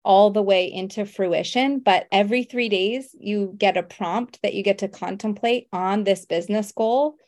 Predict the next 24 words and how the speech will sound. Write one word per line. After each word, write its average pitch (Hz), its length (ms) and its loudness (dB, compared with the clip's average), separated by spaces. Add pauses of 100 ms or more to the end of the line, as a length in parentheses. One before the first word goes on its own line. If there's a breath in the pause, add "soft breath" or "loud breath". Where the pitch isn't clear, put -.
(200)
or 208 160 4
even 208 240 4
a 220 60 0
health 185 440 -6
goal 269 400 -2 (480 soft breath)
of 208 220 4
how 220 340 2
you 262 200 0
want 214 260 0
to 220 60 0
move 214 500 -2 (260)
through 240 640 0 (1300)
planting 226 560 2
it 233 100 4
into 226 280 0
the 220 120 -2
fertile 208 400 -2
soil, 196 680 -2 (320)
clearing 240 520 2
out 233 260 0
what's 226 300 -2
in 226 180 -2
the 226 100 -2
way, 196 460 -2